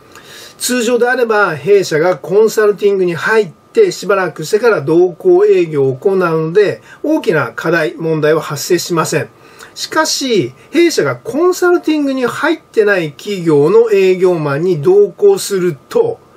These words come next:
これね、目を疑うような商談を行っているケースがあるんです。そこで今日は営業マンの、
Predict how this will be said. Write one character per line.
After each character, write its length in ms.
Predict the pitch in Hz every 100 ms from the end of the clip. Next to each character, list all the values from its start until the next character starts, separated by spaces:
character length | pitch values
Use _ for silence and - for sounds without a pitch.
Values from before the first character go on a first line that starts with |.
| - - - _
こ 140 | -
れ 100 | 185
ね、 160 | 160 120
目 380 | 117 175 247 359
を 240 | 233 151
疑 640 | 139 135 233 269 294 269 269
う 120 | 254
よ 320 | 254 254 185
う 40 | 156
な 220 | 208 135
商 380 | - 175 170 170
談 280 | 160 156
を 60 | 147
行 180 | 185 175 175
っ 80 |
て 200 | 160 -
い 20 | 165
る 120 | 160
ケ 180 | 196 156
ー 40 |
ス 140 | -
が 80 | 127 -
あ 100 | 196
る 80 | 170
ん 80 | 123
で 80 | 120
す。 160 | - - - - - - -
そ 200 | - 311
こ 80 | 294
で 160 | 294 226
今 180 | 247 196
日 0 |
は 200 | 151 156
営 220 | 226 226
業 160 | 202 214
マ 200 | 165 127
ン 140 | 131
の、 280 | 151 208 226